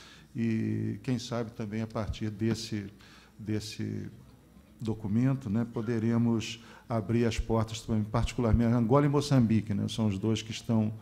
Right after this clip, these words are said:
já solicitando, né, o, essa, essa aproximação, né. Colega Napoleão, pela ordem,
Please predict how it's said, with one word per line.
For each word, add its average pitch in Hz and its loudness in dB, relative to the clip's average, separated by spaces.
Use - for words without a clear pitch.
já 117 2
solicitando, 104 -6
né, 104 -4
o, 101 -12
essa, 98 -12
essa - -12
aproximação, 107 -4
né. 107 -4
Colega 120 -4
Napoleão, 123 4
pela 113 0
ordem, 107 -2